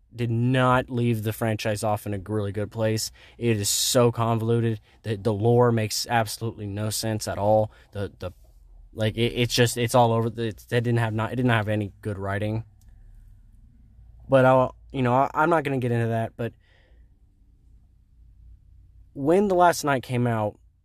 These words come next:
a little while later, there was also a Bumblebee spin-off movie, which very clearly was not in the Michael Bay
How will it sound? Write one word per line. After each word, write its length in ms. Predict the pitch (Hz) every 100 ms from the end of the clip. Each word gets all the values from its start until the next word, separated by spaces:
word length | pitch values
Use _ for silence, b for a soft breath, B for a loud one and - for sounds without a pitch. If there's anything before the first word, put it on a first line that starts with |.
| _
a 80 | -
little 220 | 135 151
while 180 | 143 131
later, 260 | 127 131 120
there 140 | 120
was 160 | 120 120
also 340 | 120 120 117
a 100 | 110
Bumblebee 680 | 104 131 139 127 113 104 95 - _
spin-off 640 | - - 170 151 120 -
movie, 280 | 104 98 101
which 320 | 123 - - b b 127
very 380 | 170 262 294
clearly 840 | 175 - - 190 180 160 131 123 113
was 300 | 123 131 120
not 420 | 120 135 175 190
in 240 | 165 160
the 60 | 147
Michael 420 | 123 131 127 123
Bay 500 | 104 107 110 120 117